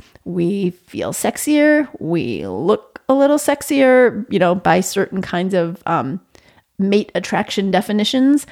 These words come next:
Um, we tend to wanna be out more, which means we're more likely to meet people who we might mate with. It's really interesting. Um, all these connections that have happened through evolutionary biology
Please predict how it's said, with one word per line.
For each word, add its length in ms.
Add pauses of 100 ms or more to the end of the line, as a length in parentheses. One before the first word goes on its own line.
(400)
Um, 580
we 920
tend 300
to 80
wanna 220
be 220
out 360
more, 340
which 220
means 180
we're 140
more 180
likely 440
to 180
meet 360
people 560 (120)
who 180
we 240
might 300 (120)
mate 400
with. 360
It's 180
really 480
interesting. 680 (520)
Um, 380 (160)
all 260
these 420
connections 840
that 140
have 120
happened 420
through 380
evolutionary 540
biology 840